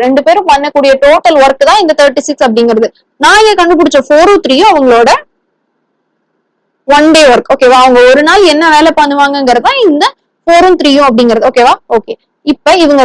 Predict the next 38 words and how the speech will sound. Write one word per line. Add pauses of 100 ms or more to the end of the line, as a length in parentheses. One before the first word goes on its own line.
ரெண்டு
பேரும்
சேர்ந்து (120)
டி (140)
அப்படிங்கிறவரு (120)
ஒரு
நாளைக்கு (120)
நாலு
வேலை (100)
செய்யறாப்ல, (380)
பி (120)
அப்படிங்கிறவரு (120)
ஒரு
நாளைக்கு (120)
மூணு (100)
வேலை
செய்யறாப்ல. (320)
இவங்க (100)
ரெண்டு
பேரும்
சேர்ந்து
ஒரு
நாளைக்கு (280)
ஏழு
வேலை
செய்ய
முடியும்,
கரெக்டா? (440)
எனக்கு
மொத்தமா
நான் (100)
பண்ண
வேண்டிய (100)
வேலை (100)
எத்தனை? (420)
முப்பத்தி (100)
ஆறு. (260)
இதுதான்